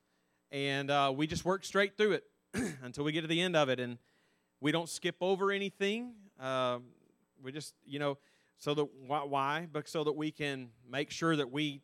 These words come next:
talk about everything that it says, because we believe that everything that it says is something that God said through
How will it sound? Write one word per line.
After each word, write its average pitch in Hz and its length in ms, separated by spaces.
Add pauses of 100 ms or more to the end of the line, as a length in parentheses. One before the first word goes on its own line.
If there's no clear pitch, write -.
talk 170 300
about 143 240 (100)
everything 165 640
that 147 180 (480)
it 147 160
says, 135 600 (260)
because 127 140
we 156 80
believe 160 180
that 156 120
everything 160 440
that 151 160 (640)
it 143 160
says 151 420
is 139 100
something 165 300
that 156 220
God 160 360
said 143 400
through 151 380